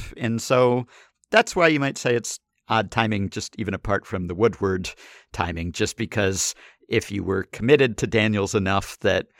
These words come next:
you were going to have him be the one to decide how to hand out that money over the past offseason, and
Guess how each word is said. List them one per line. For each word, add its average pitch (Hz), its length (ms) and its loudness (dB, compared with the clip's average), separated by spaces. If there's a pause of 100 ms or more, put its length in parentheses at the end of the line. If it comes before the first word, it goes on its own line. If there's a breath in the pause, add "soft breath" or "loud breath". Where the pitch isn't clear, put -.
(200 soft breath)
you 98 140 -4
were 92 120 -2
going 92 280 -4
to 90 120 -4
have 92 200 0
him 110 260 2
be 104 160 -2
the 98 100 0
one 101 480 0
to 101 160 -2
decide 104 560 0 (300 soft breath)
how 98 240 2
to 90 140 -2
hand 95 240 -2
out 92 220 -2
that 92 220 -2
money 98 320 -2 (160)
over 95 240 -2
the - 80 -4
past 90 300 -2
offseason, 107 600 0 (600 loud breath)
and 95 560 -2